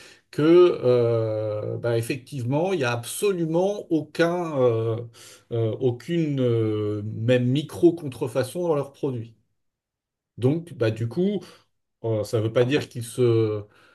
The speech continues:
se réservent pas le droit de le faire s'ils pensent qu'il y a une contrefaçon grave sur quelque chose sur lequel, euh, qui est, qui est un vrai, euh, une, euh, un,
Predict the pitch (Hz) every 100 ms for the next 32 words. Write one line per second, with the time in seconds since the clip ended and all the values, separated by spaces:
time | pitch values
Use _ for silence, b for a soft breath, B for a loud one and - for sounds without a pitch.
0 | b _ - 113 131 131 147 107 123 120
1 | 120 117 107 113 117 110 120 131 147 139
2 | - - 123 117 113 - 135 131 127 -
3 | 107 98 101 104 107 - 117 120 113 -
4 | 117 104 120 139 139 131 120 - 113 120
5 | - 123 117 107 107 - 131 131 107 98
6 | - B B B 120 110 113 107 107 98
7 | 110 135 143 135 117 107 104 107 104 104
8 | 101 110 - - 120 117 _ _ _ _
9 | 117 101 98